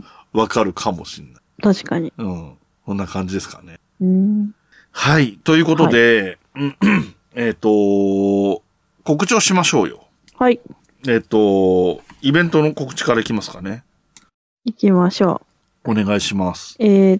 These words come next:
Speaker 2: と、イベントやります。
Speaker 1: はい。
Speaker 2: 第二回真冬生誕祭。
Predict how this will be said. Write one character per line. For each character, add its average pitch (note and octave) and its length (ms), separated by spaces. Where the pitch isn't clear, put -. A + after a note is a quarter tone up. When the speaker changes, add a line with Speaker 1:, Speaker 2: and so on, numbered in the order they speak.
Speaker 2:
と、 - 260
イ A3+ 140
ベ G3+ 200
ン F#3+ 140
ト G3 140
や G3 160
り G#3+ 160
ま A#3+ 300
す。 - 140
Speaker 1:
は C3 240
い。 C#3 100
Speaker 2:
第 B3+ 200
二 A3 100
回 F#3+ 220
真 F#3+ 120
冬 A3+ 220
生 G#3+ 280
誕 F#3+ 240
祭。 - 320